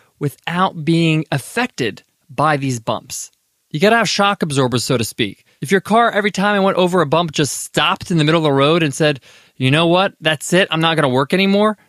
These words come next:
you never get anywhere. You don't want anger to stop you from keep moving forward, and anger will do that.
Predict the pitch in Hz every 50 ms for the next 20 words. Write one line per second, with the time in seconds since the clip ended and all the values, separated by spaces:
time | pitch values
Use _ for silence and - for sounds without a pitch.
0 | _ _ _ 185 180 220 233 226 226 190 247 254 262 254 233 185 143 113 95 85
1 | - - _ _ _ _ _ _ _ - 175 175 196 220 262 240 - - 175 196
2 | 214 220 202 196 190 180 - _ _ - - 147 - - - - 202 196 208 220
3 | - - 180 180 - - 156 139 - - - 202 202 180 - 170 160 156 156 156
4 | 139 - - 135 127 117 113 - - - - 139 139 139 143 - _ _ _ _
5 | _ _ _ _ 160 175 196 202 202 190 180 180 170 147 160 185 202 151 110 73
6 | -